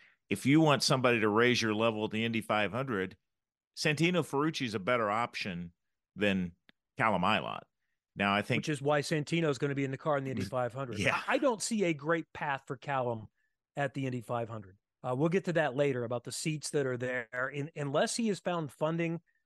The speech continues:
Speaker 2: I, I think incredibly highly of Callum. And if there was a budget to hire a driver for road and street course racing, he's number one.
Speaker 1: Yeah, I agree.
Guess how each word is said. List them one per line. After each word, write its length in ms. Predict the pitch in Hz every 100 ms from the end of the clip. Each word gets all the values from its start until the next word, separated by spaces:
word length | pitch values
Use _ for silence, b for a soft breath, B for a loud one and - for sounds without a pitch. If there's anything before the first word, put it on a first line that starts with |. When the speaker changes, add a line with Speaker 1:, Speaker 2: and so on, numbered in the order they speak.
| _ _ _ -
Speaker 2:
I, 440 | 151 160 160 160 - _
I 160 | 147 196
think 380 | 185 208 196 -
incredibly 720 | 156 - - 190 208 196 190
highly 480 | 165 175 185 180 143
of 100 | -
Callum. 480 | 156 165 185 233 247 _ _ _ -
And 180 | 139
if 140 | 143 -
there 200 | 160 196
was 200 | 190 160
a 120 | 147
budget 580 | 120 131 156 160 220 -
to 200 | 175 165
hire 520 | 135 - 165 190 208
a 60 | 175
driver 500 | 143 156 160 175 202
for 160 | - 139
road 280 | 139 180
and 100 | 160
street 300 | - - 180
course 340 | - 185 175 -
racing, 520 | 165 175 190 190 196 _ _ _ _ _ _
he's 300 | - 214 233
number 220 | 226 180
one. 360 | 147 151 208 104 87 _ _ -
Speaker 1:
Yeah, 140 | 101
I 40 | 101
agree. 280 | 107 90